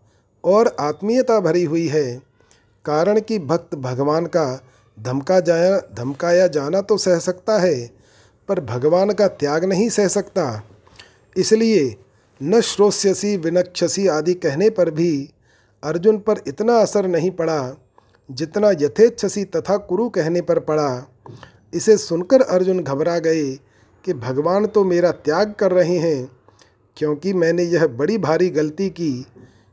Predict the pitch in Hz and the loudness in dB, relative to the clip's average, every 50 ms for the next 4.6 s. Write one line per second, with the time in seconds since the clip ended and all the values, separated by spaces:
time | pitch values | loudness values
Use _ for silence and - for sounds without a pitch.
0 | _ _ - - 135 120 110 120 120 139 151 170 190 226 233 220 - 214 190 175 | _ _ -8 -8 -6 -6 -6 -2 0 2 2 4 2 2 0 0 0 0 2 4
1 | 175 170 165 170 165 165 - 151 151 156 165 156 151 - 180 165 - - 147 147 | 2 2 2 2 0 -2 -2 -2 0 0 0 -2 -2 -2 -2 -2 -2 -2 -4 -2
2 | 147 131 135 139 151 156 156 156 143 135 135 139 - - - - - - - - | -4 -4 -2 -2 -2 0 0 0 0 -2 -6 -10 -16 -20 -20 -20 -20 -20 -20 -20
3 | - - 156 170 - 233 247 254 240 - 208 196 190 - 190 190 156 135 139 147 | -10 -8 -8 0 2 2 4 4 2 2 -2 -2 0 0 0 0 0 -2 -4 -6
4 | 139 - 151 156 151 160 165 147 127 127 139 | -6 -6 -6 -4 -4 -2 -2 -4 -4 -6 -10